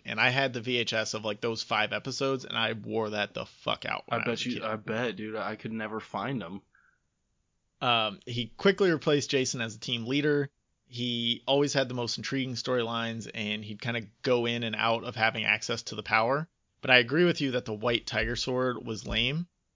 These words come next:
Speaker 1: but the white Falcon Sword is dope.
Speaker 2: Yes.
Speaker 1: So, like, that's kinda, you gotta balance those two, you know?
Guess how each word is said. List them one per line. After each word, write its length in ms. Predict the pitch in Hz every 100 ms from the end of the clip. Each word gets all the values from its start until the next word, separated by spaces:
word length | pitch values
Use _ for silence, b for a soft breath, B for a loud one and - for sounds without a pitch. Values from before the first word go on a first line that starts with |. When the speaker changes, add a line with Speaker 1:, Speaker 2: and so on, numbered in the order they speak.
| _
Speaker 1:
but 100 | -
the 80 | 113
white 260 | 104 139 -
Falcon 460 | - 139 127 123
Sword 340 | 107 113 120 -
is 180 | 120 101
dope. 260 | - 110 - _
Speaker 2:
Yes. 320 | 131 120 -
Speaker 1:
So, 240 | - 107 107
like, 220 | 113 104
that's 300 | 131 135 -
kinda, 440 | 151 135 120 110 - _ _ _ _ _ _
you 80 | 131
gotta 180 | 143 147
balance 400 | 135 139 127 -
those 260 | 120 107
two, 220 | - 143 110
you 140 | 113
know? 280 | 107 107